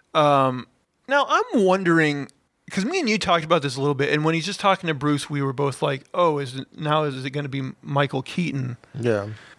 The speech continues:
Speaker 1: So I'm wondering if they did something with the voice here to distort it in a way where it wasn't immediately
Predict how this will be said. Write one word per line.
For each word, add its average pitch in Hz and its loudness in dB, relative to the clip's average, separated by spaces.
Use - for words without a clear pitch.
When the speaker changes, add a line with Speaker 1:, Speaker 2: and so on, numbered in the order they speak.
Speaker 1:
So - 0
I'm 392 0
wondering 453 2
if 202 2
they 202 2
did 160 0
something 190 0
with 156 0
the 147 4
voice 135 0
here 143 0
to 127 -6
distort 135 -2
it 139 0
in 131 -4
a 131 -4
way 131 0
where 131 0
it 143 -2
wasn't 131 4
immediately 127 -4